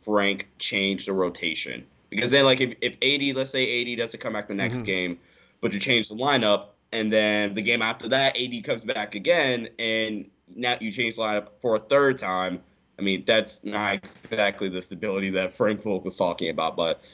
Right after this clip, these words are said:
Speaker 1: so I don't think we'll see a big change until Anthony Davis does to
Speaker 2: Okay,
Speaker 1: return.
Speaker 2: let's talk about that real quick. So Chauncey McAllister from YouTube, the super chat, said, "What happened to A D? Wasn't he supposed to play?" So we asked, uh, asked, uh, Frank Vogel before the game,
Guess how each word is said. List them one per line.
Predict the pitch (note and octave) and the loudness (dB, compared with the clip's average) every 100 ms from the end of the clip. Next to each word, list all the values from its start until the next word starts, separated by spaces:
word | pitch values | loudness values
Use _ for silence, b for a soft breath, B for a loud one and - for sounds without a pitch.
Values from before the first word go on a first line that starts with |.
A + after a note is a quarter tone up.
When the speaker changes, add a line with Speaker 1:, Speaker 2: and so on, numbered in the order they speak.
| B | B
Speaker 1:
so | - G2+ G2 | 4 4 6
I | |
don't | C3 C3+ | 4 2
think | C3 | 0
we'll | B2+ | -2
see | B2+ A#2+ | 2 0
a | |
big | A2 G#2 | 0 -4
change | - G#2 F#2 | -4 -6 -6
until | - F#2 - | -4 -2 -2
Anthony | G2 F#2+ E2+ | -4 -4 -4
Davis | D#2+ D2 - | -6 -6 -8
does | D2+ | -8
to | - | -6
Speaker 2:
Okay, | D#2 B2+ | -2 0
Speaker 1:
return. | B2 | 2
Speaker 2:
let's | G3+ G#3+ | 0 2
talk | G3+ D3 | 0 2
about | C3 B2 | 0 2
that | B2 A#2+ | 0 0
real | B2 | -2
quick. | - A#2+ | -2 -4
So | - C#3+ | -2 -4
Chauncey | - G3+ A3 A3 | 0 2 2 0
McAllister | G3 D#3+ C3+ C#3 C#3 D3+ C#3+ - _ | 0 2 2 2 0 0 0 -2 _
from | - C3+ | 0 2
YouTube, | C#3 D#3 D3+ B2+ | 4 2 2 0
the | B2+ | 0
super | - C3 | -2 -2
chat, | B2+ C#3 C3 | 0 2 2
said, | C3+ B2+ | 0 0
"What | F#3 A#3+ | 2 2
happened | G#3+ A3 G#3 | 2 2 2
to | F3 - | 0 2
A | E3+ D#3+ | 2 2
D? | D3+ C3 - _ - | 2 0 -2 _ 0
Wasn't | D3+ E3+ | 2 4
he | E3+ | 2
supposed | - C#3+ C3+ - | 0 -2 -2 -4
to | |
play?" | - G#3 C3 B B B B - | 2 2 4 B B B B 2
So | F#3+ F#3 F#3 _ | 4 4 0 _
we | C#3+ C3+ F#3 | -4 2 4
asked, | D#3 D#3+ - - - | 4 2 0 -6 -2
uh, | C#3+ C#3 C3 | 2 2 2
asked, | C#3+ D3 - D3+ | 2 0 0 2
uh, | C#3+ | 2
Frank | B2+ D#3+ C#3 | 2 2 4
Vogel | C#3 D3 - | 2 0 -2
before | - C3 D#3 | -2 2 2
the | G3 | 4
game, | E3 C#3 F#3+ | 2 2 0